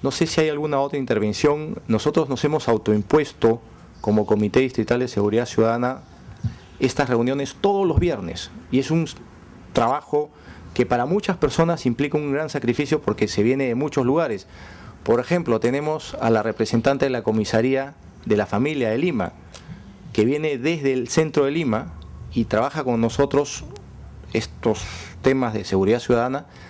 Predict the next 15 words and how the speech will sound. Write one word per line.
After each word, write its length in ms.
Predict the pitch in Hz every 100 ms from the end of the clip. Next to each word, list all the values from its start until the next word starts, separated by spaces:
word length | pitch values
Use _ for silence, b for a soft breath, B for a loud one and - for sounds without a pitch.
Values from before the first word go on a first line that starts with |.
| B B -
para 260 | 107 104 98
poder 500 | 110 120 131 139 123
dar 340 | 123 127 131 - 226 240 - - -
una 220 | 113 113
mejor 300 | 107 - 117
tranquilidad 420 | - 110 101 101
en 60 | 107
las 120 | 98
calles, 420 | - 120 113 110 -
para 180 | 98
que 100 | 95
no 100 | 101
hayan 180 | 107 104
niños 240 | 107 104 -
pidiendo, 640 | 98 117 127 117 117